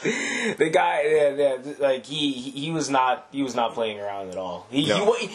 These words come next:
Speaker 1: he didn't, like, beat around any bush either. He just kinda just went right into it.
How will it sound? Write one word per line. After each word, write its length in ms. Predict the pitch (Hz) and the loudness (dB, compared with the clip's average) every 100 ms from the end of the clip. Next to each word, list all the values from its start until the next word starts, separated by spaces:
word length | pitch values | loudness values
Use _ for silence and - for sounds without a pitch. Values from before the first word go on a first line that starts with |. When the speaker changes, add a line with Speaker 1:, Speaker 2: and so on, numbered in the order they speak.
| - | -8
Speaker 1:
he 120 | - 208 | 0 2
didn't, 200 | 262 226 | 4 4
like, 240 | 202 143 | 2 0
beat 200 | 175 185 | 0 4
around 260 | 180 165 151 | 4 4 0
any 160 | 156 | -2
bush 400 | 131 135 135 - | 0 0 2 0
either. 220 | 127 113 | -6 -8
He 100 | 104 | -6
just 160 | 127 127 | -4 -2
kinda 180 | 139 120 | 0 -2
just 120 | 113 | -6
went 240 | 107 117 110 | -6 -6 -2
right 200 | 107 107 | 0 0
into 280 | 107 104 95 | -2 -8 -10
it. 120 | 87 | -10